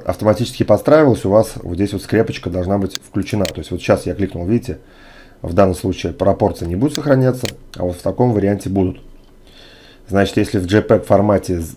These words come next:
с фоном задним, здесь у нас J P G, очень высокое качество, качество восемьдесят.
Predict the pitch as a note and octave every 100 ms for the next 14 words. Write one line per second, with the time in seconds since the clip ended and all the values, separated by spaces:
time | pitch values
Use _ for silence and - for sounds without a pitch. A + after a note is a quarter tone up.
0 | - - - - - G#2+ G2+ F2+ E2+ F2+
1 | F2+ E2+ D#2+ - E2+ G2 F2+ F2 E2 D#2
2 | F#2 F#2 A#2+ A#2 C#3+ D3 C#3+ - - -
3 | _ - - G2 - F#2 G2+ - F#2+ G#2
4 | - - - - - G#2+ - G2+ F#2+ F#2+
5 | - D2+